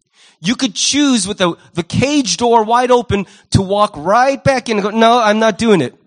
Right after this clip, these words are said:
Remember Red in Shawshank Redemption? "Been in jail so long, I don't know how to be out of jail. I'm going back, man. It's the one world I know and understand."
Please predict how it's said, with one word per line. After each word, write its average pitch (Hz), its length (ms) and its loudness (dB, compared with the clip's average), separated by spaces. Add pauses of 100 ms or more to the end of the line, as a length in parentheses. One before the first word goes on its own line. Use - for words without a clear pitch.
(480)
Remember 254 240 0
Red 226 300 2
in 196 180 -2
Shawshank 208 480 -2
Redemption? 208 520 -2 (1080)
"Been 285 160 -2
in 269 100 2
jail 262 280 0
so 277 260 2
long, 269 380 2
I 233 120 0
don't 269 140 2
know 262 80 2
how 262 140 0
to 254 60 0
be 247 160 -2
out 254 200 0
of 262 100 0
jail. 165 380 -2 (920)
I'm 247 140 -4
going 277 280 0
back, 254 300 0
man. 190 200 2
It's 233 140 -2
the - 100 -6
one 226 360 2
world 247 280 0
I 220 180 0
know 226 320 2
and 208 100 0
understand." 196 760 -2